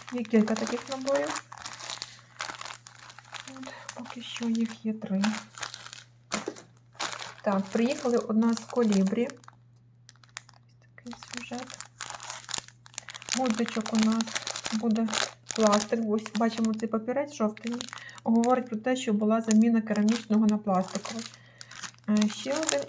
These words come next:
І подивимось, може, то, а, ось видно бджілка. Ось, бачите? Видно пластикову бджілку. Таких наборчиків у нас кілька.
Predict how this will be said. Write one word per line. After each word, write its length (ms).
І 20
подивимось, 520
може, 160
то, 160
а, 160
ось 300
видно 260
бджілка. 480
Ось, 260
бачите? 500
Видно 280
пластикову 640
бджілку. 440
Таких 300
наборчиків 640
у 40
нас 300
кілька. 580